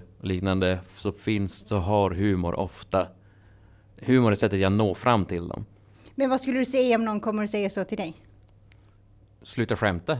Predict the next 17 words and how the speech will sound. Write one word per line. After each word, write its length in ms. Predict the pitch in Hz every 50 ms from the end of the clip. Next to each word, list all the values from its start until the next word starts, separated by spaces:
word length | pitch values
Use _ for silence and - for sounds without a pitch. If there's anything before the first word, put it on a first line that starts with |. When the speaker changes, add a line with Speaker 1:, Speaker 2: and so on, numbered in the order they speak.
| - -
Speaker 1:
eller 160 | - 127 123
va? 100 | 131 175
Speaker 2:
Mm, 160 | 214 233 247
ja, 200 | 262 277 370 392 294
sluta 260 | - 277 269 262 262
skämta. 400 | - 285 269 381 320 - 165 180 - -
Speaker 1:
Oh, 540 | - 131 147 151 147 147 135 127 123 123
ja, 80 | 127 131
men, 80 | 127 127
och 120 | 110 110 110
det 60 | 110
har 100 | 110 104
man 140 | 101 95 90
hört. 260 | 92 92 87 - -
Eh, 960 | - - - 123 131 131 131 127 127 123 120 120 120 120 117 113 117 117 107 107
och 80 | 131
det, 220 | 127 135 131 120